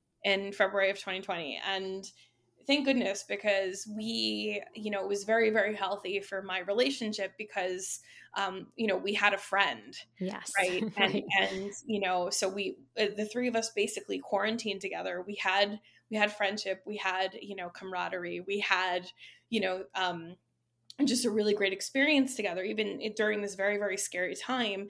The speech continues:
Speaker 2: Mm-hmm.
Speaker 1: And one of the things that we did was we started to work on a couple of creative projects.
Speaker 2: Nice.
Speaker 1: Um, I also have since,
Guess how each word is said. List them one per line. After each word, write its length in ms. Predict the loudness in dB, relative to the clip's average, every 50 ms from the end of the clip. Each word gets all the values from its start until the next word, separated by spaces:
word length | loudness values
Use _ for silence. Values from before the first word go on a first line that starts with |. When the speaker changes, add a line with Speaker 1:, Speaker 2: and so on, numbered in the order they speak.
| -4 -4
Speaker 2:
Mm-hmm. 180 | -2 -2 2
Speaker 1:
And 120 | 4 6 8
one 120 | 8 6
of 60 | 6
the 100 | 4 2
things 240 | 0 0 0 0 2 0
that 120 | 0 -2
we 80 | -2 -4
did 300 | -2 -2 -2 -2 -2 -2
was 320 | 0 2 2 2 2 -2
we 100 | -4 -4
started 360 | -2 -2 -2 0 0 -2 -2 -4
to 100 | -8 -10
work 280 | -4 -2 -2 -2 -4 -8
on 200 | -8 -8 -8 -8
a 60 | -10
couple 320 | -6 -6 -6 -4 -2 -4
of 140 | -4 -6 -8
creative 400 | -12 -8 -8 -6 -6 -8 -8 _
projects. 640 | -10 -8 -8 -8 -8 -10 -12 -12 -8 -6 -6 -6 -4 -4
Speaker 2:
Nice. 400 | -6 -6 -6 -8 -12 -12 -4 0
Speaker 1:
Um, 260 | 0 0 0 0 -6 -4 2
I 200 | 2 4 6 6
also 420 | 6 6 6 4 4 2 4 4 4
have 240 | 4 2 2 2
since, 560 | 2 0 2 2 0 0 0 -2 -2 -2 -4